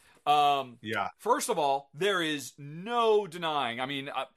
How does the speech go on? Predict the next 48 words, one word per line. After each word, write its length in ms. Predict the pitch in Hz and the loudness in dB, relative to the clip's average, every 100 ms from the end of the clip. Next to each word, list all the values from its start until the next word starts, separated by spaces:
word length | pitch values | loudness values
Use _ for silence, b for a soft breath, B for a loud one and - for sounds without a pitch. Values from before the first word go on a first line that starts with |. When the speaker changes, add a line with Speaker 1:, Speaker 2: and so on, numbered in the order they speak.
| b b | b b
Speaker 1:
certainly 340 | 226 254 214 | 0 0 -2
the 100 | 180 | -2
most 240 | 185 175 | -2 -2
important 540 | 143 120 - 508 - 123 | -6 -8 0 0 0 -6
one, 140 | 107 | -8
as 100 | 107 | -6
far 180 | - 117 | -4 -4
as 100 | 110 | -4
I'm 120 | 113 | -8
concerned, 340 | 110 110 127 139 | -8 -10 -10 -6
and 280 | 202 226 156 | -4 -2 -2
the 60 | 143 | -2
one, 240 | 180 190 | -2 -2
if 100 | 147 | 0
I 140 | 170 214 | 0 0
had 80 | |
to 60 | 185 | -4
play 260 | - 196 190 | -4 -4 -4
one 560 | 127 175 165 98 110 - b b b | -6 -2 -2 -2 -10 -18 b b b
you 80 | - | -8
know, 240 | 120 113 107 | -2 -2 -4
classic 720 | - 147 165 170 170 160 - | -4 0 2 0 -4 -6 -6
from 200 | 139 127 | -10 -8
the 120 | 117 | -8
forties, 320 | 151 160 156 | -8 -8 -8
fifties, 320 | 165 147 151 | -10 -10 -10
seventies, 420 | - 156 151 151 123 | -6 -6 -6 -10 -8
whatever, 480 | 143 156 151 156 | -4 -2 -2 -2
you 80 | 139 | -4
know, 120 | 120 | -6
just 260 | 113 120 - | -8 -12 -16
standard 540 | - 147 156 151 147 | -8 -6 -4 -6 -8
shelf 380 | - - 151 147 | -10 -2 -2 -2
fare 440 | - 151 151 147 143 B B | -6 -6 -2 -2 -4 B B
at 300 | 120 123 117 | 2 2 2
Toys 280 | - 139 135 | -4 -6 -4
R 100 | 139 | -2
Us 140 | 143 - | -2 -2
for 120 | 120 | -6
both 220 | 139 160 | -4 -4
of 80 | 117 | 0
our 180 | 147 143 | 0 0
chi-, 240 | 117 101 113 | -4 -6 -6
the 160 | 107 | -12
entirety 320 | 98 139 127 110 | -10 -8 -6 -4
of 60 | |
our 140 | 123 139 | -4 -4
childhoods. 560 | 107 98 92 98 127 | -6 -8 -8 -10 -12